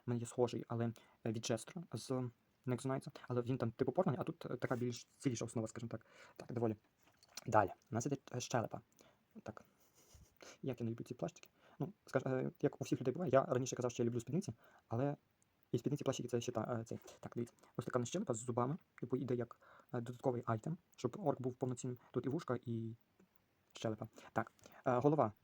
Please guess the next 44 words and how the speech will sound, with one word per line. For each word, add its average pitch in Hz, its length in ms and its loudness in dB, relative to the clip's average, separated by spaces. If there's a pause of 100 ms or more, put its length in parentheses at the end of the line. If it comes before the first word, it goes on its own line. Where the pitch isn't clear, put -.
має 120 220 0
один 123 180 4
принт, - 240 0 (100)
принт 143 120 0
такий 117 160 0
звичайний, 156 340 0
але 123 240 6 (180)
якщо - 180 -4
ви 127 40 -2
ставите 107 300 0 (240)
на, 110 260 0 (460)
е, 123 180 -2 (340)
так, - 200 -2
на 117 60 0
щелепу, 120 320 0 (180)
то - 60 -18
принт 160 160 0
стає 131 140 0
вже 120 120 -2
незвичайний. 117 460 -4 (280)
Ну, 123 160 0 (200)
здається, 127 320 0
вже 123 80 0
краще. 104 240 -6 (240)
Е, 127 140 0 (160)
тут 135 140 -4
мала 123 120 4
бути 120 140 0
ще 123 120 0
одна 120 80 -4
така - 120 -6
кор-, - 220 -6
коричнева 156 300 -2
деталь, 220 300 -4
але 123 140 -2
мені 139 140 0
при 131 100 0
відправці 120 400 -2
забули 113 260 2
її 107 200 -4
на-, 110 160 -2
ну, 135 120 -2
надіслати. 113 360 -2
Буває. 110 220 2